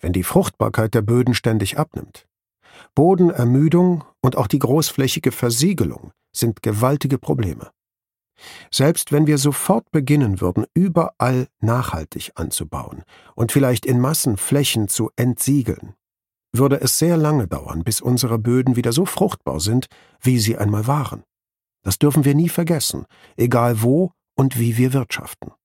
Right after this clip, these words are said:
Viel zu lange schon werden Böden als Produktionsmittel oder,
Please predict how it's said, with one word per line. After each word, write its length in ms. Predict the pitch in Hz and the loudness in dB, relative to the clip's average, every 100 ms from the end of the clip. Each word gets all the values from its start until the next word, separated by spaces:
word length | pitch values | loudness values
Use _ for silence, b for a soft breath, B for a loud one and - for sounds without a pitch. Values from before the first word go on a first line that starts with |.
| _ _ _ _ _ _ _ _ _ _ | _ _ _ _ _ _ _ _ _ _
Viel 300 | - 180 202 | -2 2 2
zu 180 | 185 175 | 2 2
lange 320 | 147 117 85 | 2 2 0
schon 360 | - - 57 - | -4 -6 -8 -8
werden 320 | - 107 117 107 | -4 -2 0 0
Böden 380 | 127 160 175 | 2 2 2
als 320 | - 95 95 - | 0 -4 -4 -8
Produktionsmittel 1300 | - 101 87 - - 131 170 - 104 104 131 165 - _ _ | -4 -4 -4 -4 0 2 2 0 -2 0 0 0 -4 _ _
oder, 360 | 107 120 165 | -2 2 2